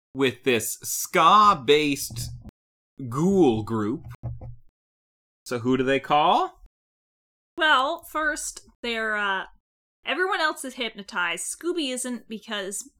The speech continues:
Speaker 2: music is just noise. Shaggy says that
Speaker 1: Oh,
Speaker 2: he's
Speaker 1: yes.
Speaker 2: tone deaf. So
Speaker 1: Which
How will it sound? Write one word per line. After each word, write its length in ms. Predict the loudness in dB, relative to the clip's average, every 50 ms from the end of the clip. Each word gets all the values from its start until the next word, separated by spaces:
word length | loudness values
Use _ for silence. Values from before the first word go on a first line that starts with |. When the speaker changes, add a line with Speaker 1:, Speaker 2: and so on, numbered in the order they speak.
| _ -8
Speaker 2:
music 380 | -6 -4 -4 -4 -6 -6 -8
is 140 | -8 -8 -6
just 200 | -6 -6 -6 -8
noise. 540 | -10 -10 -8 -8 -8 -8 -8 -10 -12 -14 -16 _ _ _ _ _ _ _
Shaggy 720 | -12 -8 -4 -2 0 0 0 -2 -4 -6 -8 -8 -8 -10 -12 _
says 300 | -12 -8 -8 -8 -8 -8
that 120 | -10 -10 -8
Speaker 1:
Oh, 60 | -6
Speaker 2:
he's 100 | -4 -4
Speaker 1:
yes. 140 | -4 -4 -6
Speaker 2:
tone 340 | -6 -4 -4 -2 -2 -2 -2
deaf. 420 | 0 0 0 0 -2 -6 -16 -20 -20 _ _ _ _ _ _ _ _ _ _ _ _ _ _ _ -12
So 240 | -8 -6 -4 0 0
Speaker 1:
Which 140 | 0 0